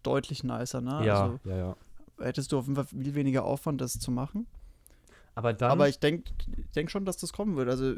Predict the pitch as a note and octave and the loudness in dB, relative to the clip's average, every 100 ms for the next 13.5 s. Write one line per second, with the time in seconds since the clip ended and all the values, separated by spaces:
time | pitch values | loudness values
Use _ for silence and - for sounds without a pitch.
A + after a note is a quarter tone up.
0 | - - - C#3+ D#3 D#3+ F3 E3+ D#3+ D#3+ | -4 -12 -10 -2 0 0 0 -2 0 2
1 | F3 - D#3 D3 C3+ D3 C3+ - F3 D#3 | 2 0 -2 0 0 0 -2 0 2 4
2 | - B2+ D#3 G3+ - - - - C#3 D3+ | 4 2 2 0 -2 -6 -10 -6 0 2
3 | E3+ E3+ E3+ D#3+ C#3 C3+ C3 - C3 C#3+ | 2 2 2 2 2 2 2 -2 -4 -4
4 | - C#3 C3+ - C#3 C3 C#3 C3 B2+ C#3 | -4 -6 -4 -4 -6 -6 -6 -4 -4 -6
5 | C3 C#3 C#3 D3 D#3+ B2+ C3+ B2+ C#3 - | -4 -4 -4 -2 0 0 0 -2 -2 -2
6 | C#3 - C#3 C#3+ D#3 D#3+ - C3 - C3 | -4 -4 -4 0 0 -2 -4 -6 -4 -2
7 | C3 B2+ B2+ B2 C3+ C#3+ - D3 D#3+ D#3+ | 0 0 0 0 0 0 -4 -6 -2 0
8 | C3 C3 - D3 C3+ C3+ C#3 C3 C3 - | 0 -4 0 0 0 -2 -2 -2 -4 -4
9 | D#3 D3+ C3 C3+ - - C#3 D3 - - | -4 -2 -4 -4 -6 -6 -4 -4 -6 -12
10 | - - - - - C#3 D#3+ F#3 F#3 F3 | -20 -20 -20 -8 -2 2 2 4 6 6
11 | C3+ - B2 - C3 - C3 C#3 C#3+ C#3 | 4 0 -4 -2 -2 0 0 2 0 -2
12 | D3+ - C#3+ D3 D3+ D3+ - - - C3 | -8 -4 -2 2 2 2 0 -4 -2 -2
13 | B2+ - - C3 | -2 -6 -6 -6